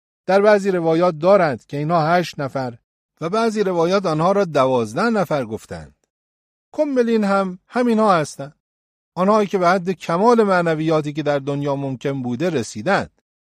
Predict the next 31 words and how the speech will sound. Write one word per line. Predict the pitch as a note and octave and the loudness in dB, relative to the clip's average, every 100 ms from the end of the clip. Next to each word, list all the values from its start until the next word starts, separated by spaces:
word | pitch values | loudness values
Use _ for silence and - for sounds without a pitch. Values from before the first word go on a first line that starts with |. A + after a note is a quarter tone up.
| _ - | _ -6
اینها | A3+ B3+ C4 | 0 2 4
را | A#3+ - | 4 2
کملین | F#3 E3+ E3 G3 F3 | -4 -2 -2 0 -2
مینامند. | A2 E2+ D2+ C2+ _ _ _ _ _ _ _ _ _ - | -2 -6 -12 -18 _ _ _ _ _ _ _ _ _ -2
ابدال | A3+ A#3+ F#3 F#3 F3 - _ _ _ | 0 2 2 2 0 -6 _ _ _
کسانی | - F3+ G#3+ G3 | 0 2 2 2
هستند | D#3 C#3 - B2+ G#2 | 0 -2 -2 -6 -6
که | C#3+ | -8
خدا | - F#3+ B3 | -6 -2 0
آنها | G#3+ E3 D3 F3 F#3 | 0 -2 -2 0 2
را | F#3 F3 - | 2 0 0
عضو | G3+ G#3 F#3 | -4 -4 -4
علل | G3+ B2 A#2+ A2+ G#2+ | -4 -4 -4 -4 -6
بدن | G2+ A2 D#3 G#3 | -6 -4 -2 -2
نگه | C3+ F#2 D#2 | -4 -6 -10
داشت | D2 C#2+ - _ _ _ _ _ _ | -14 -20 -20 _ _ _ _ _ _
که | - G#2+ | -8 -6
اگر | A#2+ C3+ B2 | -2 -2 -2
یکی | C#3+ C#3 | -4 -2
از | C#3 C3+ | -2 -2
اوتاد | B2 C3+ B2+ C3 B2 | -4 -8 -4 -4 -4
از | B2 B2 A#2 | -6 -8 -8
دنیا | B2 A#2+ A#2+ A2+ | -6 -4 -4 -6
برود، | A2 G2+ F#2+ A#2 G#3+ G#3+ _ _ _ | -6 -6 -6 -4 -4 -6 _ _ _
فوراً | _ C4+ B3+ C4+ | _ 0 2 2
یکی | B3 A3 G#3 | 2 0 0
از | F3+ D3+ | 0 0
ابدال | D#3 E3+ D#3+ A#3 A3 | -2 -2 0 0 2
جای | F3 F#3 | 0 0
اینها | F3 D3+ D#3+ | 0 -2 -2
مینشینند | E3 E3+ C#3 A2 G#2 F#2+ F2+ | -2 -2 -4 -6 -8 -12 -14